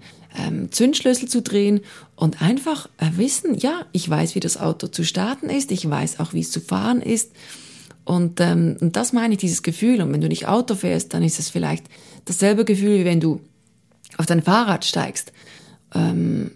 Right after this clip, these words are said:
dass du einfach weißt, hey, so einfach kann ich oder darf ich und sollte ich im Prinzip auch an mich glauben.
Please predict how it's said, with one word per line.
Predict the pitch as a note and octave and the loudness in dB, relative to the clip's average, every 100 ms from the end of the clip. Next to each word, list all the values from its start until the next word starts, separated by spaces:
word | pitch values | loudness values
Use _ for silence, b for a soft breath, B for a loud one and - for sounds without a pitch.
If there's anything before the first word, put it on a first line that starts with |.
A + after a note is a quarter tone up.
| - | -6
dass | F3+ E3 | -4 -2
du | - | -2
einfach | F#3+ B3 D#4 F3+ | -2 -2 -4 -2
weißt, | G3 D4+ F4+ - | -2 -2 -6 -2
hey, | G3 A#3+ C4+ B B B - | 0 2 0 B B B -6
so | - A3+ C#4 | 0 2 0
einfach | - G#3 C4+ D4 C#4 | 0 0 0 -2 -4
kann | - E3 F3+ | -2 0 2
ich | C4+ - - | 0 -4 -4
oder | D#3+ D#3+ | -2 0
darf | - - B3+ - | -2 -4 -4 -6
ich | D4+ G#3 | -6 -2
und | E3 | -2
sollte | - - A#3+ B3 | -2 -2 -2 -2
ich | - G3+ | -4 -2
im | G3 | -2
Prinzip | F#3+ F3 F3+ F#3 - | -2 -2 -2 -4 -2
auch | E3 - | -4 -4
an | E3 | -4
mich | D#3+ E3 | -2 -4
glauben. | D#3 D3 D3+ C#3+ C3 | -2 0 0 -2 -8